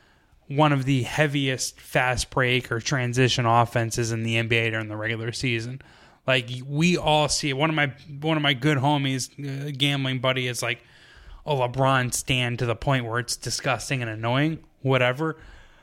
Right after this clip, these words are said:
But, like, he sees it. Everyone sees it. It's like, this dude's just trying to make it to the end of the season. Like, he clearly has a foot injury. And he played awesome considering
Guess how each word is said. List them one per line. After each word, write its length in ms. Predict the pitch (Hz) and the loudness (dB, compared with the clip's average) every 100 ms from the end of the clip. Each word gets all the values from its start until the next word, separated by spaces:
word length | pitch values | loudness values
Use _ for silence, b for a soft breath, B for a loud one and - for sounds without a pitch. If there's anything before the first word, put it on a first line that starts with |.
| b | b
But, 140 | 156 135 | -2 0
like, 360 | 131 127 - _ - | 0 -2 -8 _ -10
he 300 | - 185 170 | -2 0 0
sees 340 | - 147 120 | 0 0 0
it. 80 | 117 | 2
Everyone 380 | 156 170 143 123 | 4 4 2 0
sees 260 | - 160 | 0 -2
it. 40 | 127 | -2
It's 120 | 113 | 0
like, 160 | 131 123 | 0 2
this 140 | 202 | 2
dude's 280 | - 202 127 | 2 0 2
just 280 | 165 147 - | 0 0 -2
trying 220 | 156 139 | -2 -2
to 60 | |
make 340 | 113 120 135 139 | -4 -2 -2 -2
it 100 | 110 | -6
to 80 | 117 | -8
the 120 | 113 | -10
end 120 | 110 | -10
of 40 | 107 | -10
the 60 | |
season. 440 | - 127 117 143 147 b b b | -8 -8 -10 -14 -18 b b b
Like, 120 | 131 - | -8 -6
he 140 | 147 | -6
clearly 680 | - - 190 202 190 180 160 | -6 -2 2 6 6 6 4
has 260 | 151 151 | 4 2
a 40 | 131 | 0
foot 220 | - 127 | -2 -2
injury. 460 | 104 110 131 151 b b b - | -4 -10 -12 -14 b b b -2
And 280 | 160 143 b b b b b b b _ _ _ _ _ _ _ _ | 0 -2 b b b b b b b _ _ _ _ _ _ _ _
he 120 | - | 0
played 200 | 151 214 | 6 8
awesome 480 | 143 208 175 123 110 | 8 8 6 2 -4
considering 760 | - 143 131 117 104 107 117 | 2 2 4 2 0 -6 -10